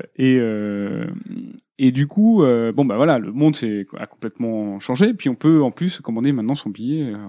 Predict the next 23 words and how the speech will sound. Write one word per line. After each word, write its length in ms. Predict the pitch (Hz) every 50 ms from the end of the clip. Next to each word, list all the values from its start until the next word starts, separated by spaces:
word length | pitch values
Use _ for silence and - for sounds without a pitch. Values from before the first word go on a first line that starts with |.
| 98 101 101
en 60 | 101
deux 100 | 101 110
cli-, 180 | - - - _ -
en 120 | 113 107
deux 120 | 104 120
clics 240 | 113 - 165 160 -
ou 60 | 117
en 40 | 110
deux 100 | 110 123
tapes. 220 | 120 117 - _ _ _ _ - - - - - - - - _ _ _ - -
Euh, 880 | 127 113 113 110 110 110 110 110 107 107 107 110 107 107 104 110 113 107 107 - -
donc 160 | 127 135 160
c'est 80 | - 147
un 40 | 131
peu 120 | - 247
changé 280 | 214 - 180 151 160 233 262
et 40 | 196
du 80 | 165
coup 120 | 151 - 226
on 60 | 208
a 40 | 190
le 40 | 180
choix. 320 | - - 143 131 139 -